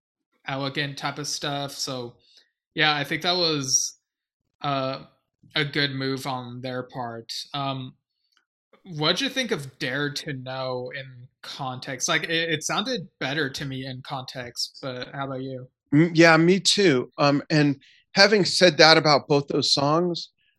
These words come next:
Speaker 2: there are some songs on the album I like even better than both of those.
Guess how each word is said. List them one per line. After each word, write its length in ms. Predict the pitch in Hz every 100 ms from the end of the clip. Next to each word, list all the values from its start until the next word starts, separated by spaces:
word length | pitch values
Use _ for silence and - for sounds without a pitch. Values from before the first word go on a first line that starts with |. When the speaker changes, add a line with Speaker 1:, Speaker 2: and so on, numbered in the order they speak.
| _
Speaker 2:
there 200 | 160 -
are 200 | 160 202
some 280 | 202 208 160
songs 800 | - 160 156 151 147 143 - - _ _ _ _ -
on 200 | 143 143
the 180 | 139 -
album 460 | 131 139 123 127 -
I 80 | 120
like 340 | 123 127 - -
even 340 | 151 143 143
better 380 | 123 135 139 123
than 220 | 117 113
both 340 | 107 117 127 -
of 120 | 95
those. 460 | 90 76 - -